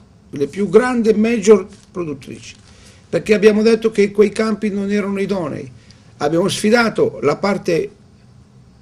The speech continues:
più grosso del potere di quel settore e siamo riusciti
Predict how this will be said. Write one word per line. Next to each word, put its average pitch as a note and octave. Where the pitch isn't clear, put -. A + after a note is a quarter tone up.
più C3
grosso G3
del A#2+
potere A#2+
di A#2+
quel A#2+
settore B2
e F3+
siamo D#3
riusciti A3